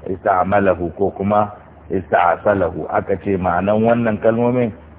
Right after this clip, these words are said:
su ne gab da zai mutu. Lokacin shekarun shi saura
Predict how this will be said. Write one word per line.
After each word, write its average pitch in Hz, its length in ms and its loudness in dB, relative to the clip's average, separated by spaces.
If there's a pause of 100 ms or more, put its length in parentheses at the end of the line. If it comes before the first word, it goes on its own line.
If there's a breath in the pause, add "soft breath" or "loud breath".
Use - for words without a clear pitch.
(140)
su 107 140 0
ne 104 180 0 (100)
gab 143 160 6 (100)
da 117 120 6
zai 110 220 2
mutu. 98 360 -2 (640)
Lokacin 120 480 2
shekarun 127 440 2
shi 131 120 -2
saura 147 320 4